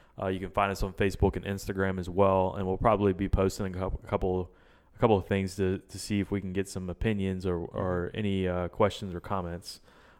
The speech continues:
Speaker 1: Um, what else we got? We got, uh, the Coach O press conference. Uh,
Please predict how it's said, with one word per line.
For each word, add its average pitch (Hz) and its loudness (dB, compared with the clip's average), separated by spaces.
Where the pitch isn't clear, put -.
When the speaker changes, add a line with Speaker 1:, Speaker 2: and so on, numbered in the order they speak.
Speaker 1:
Um, 87 -4
what 165 10
else 165 10
we 123 4
got? 95 6
We 113 2
got, 123 10
uh, 117 8
the 117 2
Coach 151 4
O 135 8
press 135 6
conference. 127 0
Uh, 110 0